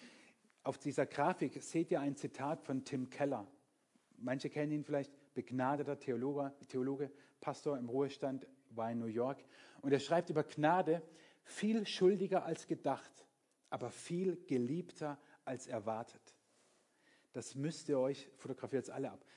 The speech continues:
das müsst ihr euch auf der Zunge zergehen lassen. Viel schuldiger als gedacht,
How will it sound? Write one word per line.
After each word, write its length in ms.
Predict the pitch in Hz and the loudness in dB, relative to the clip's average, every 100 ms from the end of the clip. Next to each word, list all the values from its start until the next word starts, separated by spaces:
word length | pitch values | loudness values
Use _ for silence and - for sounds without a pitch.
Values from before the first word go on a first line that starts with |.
| - | -14
das 160 | 117 - | -10 -6
müsst 240 | 160 - | -6 0
ihr 60 | 147 | -2
euch 160 | 117 | -2
auf 80 | 135 | -6
der 180 | 131 - | -8 -8
Zunge 440 | - 190 202 180 | -4 -2 -2 -6
zergehen 480 | - 160 - 139 131 | -8 -8 -2 0 0
lassen. 340 | 101 - - - _ _ _ _ _ _ _ _ _ _ _ _ _ _ _ _ _ _ _ _ _ _ _ _ _ _ _ _ _ _ _ _ | -4 -12 -20 -20 _ _ _ _ _ _ _ _ _ _ _ _ _ _ _ _ _ _ _ _ _ _ _ _ _ _ _ _ _ _ _ _
Viel 520 | - - 180 214 214 190 | -16 -6 -2 0 -2 -6
schuldiger 840 | - - 165 180 143 127 131 143 - | -8 0 2 2 0 -2 -2 -6 -6
als 240 | 135 127 | -4 -4
gedacht, 460 | 135 - 110 - | -6 -4 -6 -8